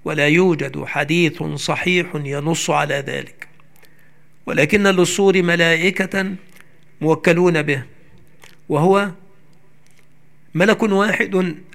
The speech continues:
أم ملكان؟ قولان أيضا للعلماء. وقد ذكر النبي صلى الله عليه وآله وسلم صاحب الصور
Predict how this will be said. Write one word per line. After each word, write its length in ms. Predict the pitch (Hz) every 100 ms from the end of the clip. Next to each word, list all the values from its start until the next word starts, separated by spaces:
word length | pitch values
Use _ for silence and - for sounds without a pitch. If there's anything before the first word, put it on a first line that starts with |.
| 196
أم 60 | 185
ملكان؟ 720 | 165 156 151 165 156 151 151 - -
قولان 440 | 165 160 185 160
أيضا 400 | 147 156 151 143
للعلماء. 680 | 139 143 139 - - - - - - - - - - - - - - - -
وقد 260 | 147 151
ذكر 260 | 175 196 196
النبي 420 | 196 190 196 185
صلى 300 | 175 214 180
الله 440 | 175 180 190 180 190
عليه 340 | 180 180 185
وآله 540 | 165 165 185 175 175
وسلم 600 | 170 156 - 190 190 202 202 - - - - -
صاحب 480 | - 180 160 160 180
الصور 640 | 165 - - 202 202 196